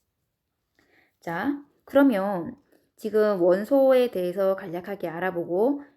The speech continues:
이런 원소들의 이용에 대해서도 알아봤는데 이번에는 이런 원소들을 도대체 어떻게 확인하면 될까를 보게 되는 거야.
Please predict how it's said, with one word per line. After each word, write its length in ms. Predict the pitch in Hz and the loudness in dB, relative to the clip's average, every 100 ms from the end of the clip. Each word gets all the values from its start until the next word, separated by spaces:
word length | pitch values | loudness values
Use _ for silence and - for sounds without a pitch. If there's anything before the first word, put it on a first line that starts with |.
| _ | _
이런 240 | 208 247 | 2 2
원소들의 540 | 190 185 220 214 196 190 | 2 -2 -4 -4 -2 -4
이용에 420 | 220 262 247 220 | -2 -2 -2 -2
대해서도 440 | 180 170 170 170 | -4 -6 -8 -10
알아봤는데 840 | 160 170 160 156 156 160 226 175 - _ _ | -8 -6 -8 -8 -10 -4 -4 -4 -10 _ _
이번에는 580 | 185 233 226 180 185 185 | -2 -2 -2 -4 -6 -2
이런 260 | 269 311 | 2 2
원소들을 800 | 202 175 185 247 247 190 190 170 - _ _ | 2 0 -6 -8 -8 -8 -6 -6 -10 _ _
도대체 320 | 262 285 233 | -4 -2 -2
어떻게 340 | 202 277 277 | -4 -6 -6
확인하면 480 | 254 294 302 285 254 | -6 -2 2 2 2
될까를 920 | 190 160 - 160 - _ _ 190 220 220 | -2 -8 -10 -12 -14 _ _ 0 0 0
보게 240 | 160 165 | -8 -10
되는 220 | 165 156 | -8 -10
거야. 320 | 151 165 151 | -10 -10 -10